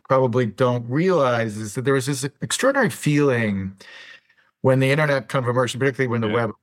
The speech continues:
Speaker 1: emerged on top of the internet, of like, "Wow, there's this, like, global technology that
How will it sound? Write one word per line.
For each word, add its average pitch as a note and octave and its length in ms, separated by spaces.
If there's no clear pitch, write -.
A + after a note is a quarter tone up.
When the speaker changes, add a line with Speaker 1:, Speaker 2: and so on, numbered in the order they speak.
Speaker 1:
emerged A2+ 160
on G#2+ 80
top A2 240
of F#2+ 40
the G#2 140
internet, G2+ 340
of F#2+ 120
like, G2+ 280
"Wow, C#3 300
there's B2 300
this, A#2 180
like, G#2 220
global D#3+ 420
technology A#2 680
that G#2 240